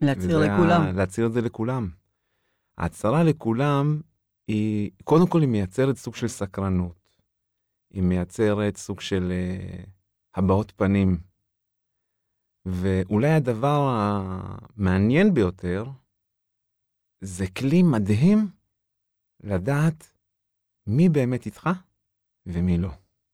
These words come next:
Speaker 1: לקחת את זה
Speaker 2: מי
Speaker 1: לשם?
Speaker 2: מאמין, מי מאמין בך ומי מאמין פחות. מי רוצה בטובתך ומי פחות.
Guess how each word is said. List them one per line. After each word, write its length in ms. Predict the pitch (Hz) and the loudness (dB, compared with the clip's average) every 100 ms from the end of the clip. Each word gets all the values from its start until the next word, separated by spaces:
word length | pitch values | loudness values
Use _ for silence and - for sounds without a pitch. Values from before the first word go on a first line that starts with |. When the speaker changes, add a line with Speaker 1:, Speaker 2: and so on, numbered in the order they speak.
| _ - | _ 2
Speaker 1:
לקחת 440 | 160 156 - - | 2 2 -4 0
את 40 | 101 | 4
זה 100 | 117 | 6
Speaker 2:
מי 140 | 151 | 8
Speaker 1:
לשם? 140 | 180 180 | 8 6
Speaker 2:
מאמין, 480 | 156 120 156 139 92 113 | 4 4 4 2 0 2
מי 160 | 156 | 4
מאמין 580 | 160 123 101 104 151 185 | 4 2 0 2 4 4
בך 240 | 208 - 220 208 _ _ _ _ _ _ - | 2 2 -2 -2 _ _ _ _ _ _ -10
ומי 280 | 110 170 254 | 0 2 2
מאמין 300 | 233 214 202 | 2 2 2
פחות. 520 | 175 - 101 95 - _ 107 | 0 0 0 0 -10 _ 0
מי 160 | 139 | 2
רוצה 360 | 143 123 - 127 | 4 0 2 2
בטובתך 600 | 107 - 92 92 - 233 302 269 _ _ _ _ _ 92 | 2 0 0 0 -2 -4 -4 -8 _ _ _ _ _ -6
ומי 300 | 104 104 110 | 0 0 0
פחות. 460 | 90 - 87 _ | -6 -10 -14 _